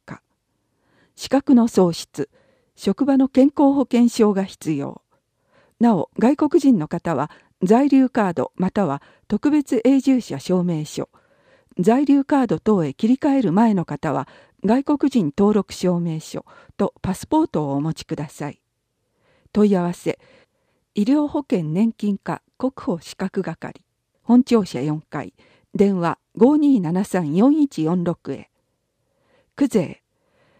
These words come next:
納税、課税、非課税証明書の交付、申告等により税情報がある方のみ。問い合わせ、税務課収納管理係、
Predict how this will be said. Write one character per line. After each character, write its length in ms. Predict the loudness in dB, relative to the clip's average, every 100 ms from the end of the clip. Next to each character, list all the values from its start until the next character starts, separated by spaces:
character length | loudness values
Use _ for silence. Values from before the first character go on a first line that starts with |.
| _ 2
納 240 | 4 4
税、 380 | 2 0 0 -4 -4
課 160 | -2
税、 340 | 0 0 -2 -6
非 140 | -12
課 140 | -6 -4
税 340 | -2 -2 -4 -2
証 260 | 2 4
明 180 | 4 2
書 180 | 2 -2
の 140 | -4 0
交 220 | 0 0
付、 240 | -6 -14 _ _ _ _ _ _
申 240 | 2 4 4
告 240 | 0 -4
等 200 | 0 0
に 180 | 0 -2
よ 120 | -4
り 140 | -6 -8 2
税 220 | 4 4
情 240 | 2 2
報 200 | 2 0
が 140 | 0 -2
あ 60 |
る 80 | -2
方 300 | -4 -10 -8
の 160 | -6 -6
み。 120 | -8 _ _ _ _ _ _ _ 0
問 200 | 0 2
い 60 |
合 60 | -2
わ 120 | -4
せ、 240 | -8 -12 -14 _ _ _
税 120 | 4 6
務 220 | 6 2
課 200 | 0 0
収 220 | 4 4
納 220 | 6 2
管 260 | 0 -2 -2
理 100 | -2
係、 420 | -6 -8 -12